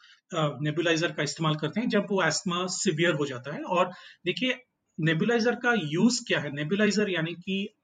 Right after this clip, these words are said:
आप एक, उस मशीन में एक, अ, लिक्विड, अ, मेडिसिन डालते हैं, और वो लिक्विड मेडिसिन जो है, एक मिस्ट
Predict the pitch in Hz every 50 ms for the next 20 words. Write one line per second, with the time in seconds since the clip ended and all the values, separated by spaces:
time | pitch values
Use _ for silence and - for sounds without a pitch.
0 | _ _ _ - 196 165 165 185 180 175 - - - - 165 170 175 175 - -
1 | _ - - - - _ - - 190 202 - 160 151 147 - - 214 220 226 208
2 | 175 143 123 120 123 _ _ _ _ _ _ _ - 165 175 185 180 180 _ -
3 | 180 165 160 156 151 143 143 165 - - - 208 208 202 170 156 - _ _ _
4 | - 180 165 156 147 151 156 160 196 - - 247 220 170 151 139 127 - 135 123
5 | 185 240 - 190 175 190 208 208 165 156 151 156 - 262 208 185 151 151 156 -
6 | - 254 240 226 214 202 208 220 208 - 156 - - 147 151 220 226 - - -